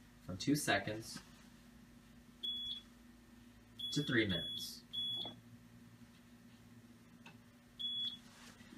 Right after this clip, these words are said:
Dipping agitation is performed every five seconds at every station.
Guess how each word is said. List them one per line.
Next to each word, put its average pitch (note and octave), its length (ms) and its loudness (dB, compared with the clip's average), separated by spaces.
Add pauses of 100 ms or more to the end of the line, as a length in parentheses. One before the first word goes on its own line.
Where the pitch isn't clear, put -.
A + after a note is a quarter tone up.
(240)
Dipping F3+ 260 8
agitation A2+ 640 8
is - 160 -4
performed G2 540 0
every A#2+ 220 6
five - 280 6
seconds G2 560 0 (100)
at G2 200 8
every F#2+ 180 2
station. - 460 -2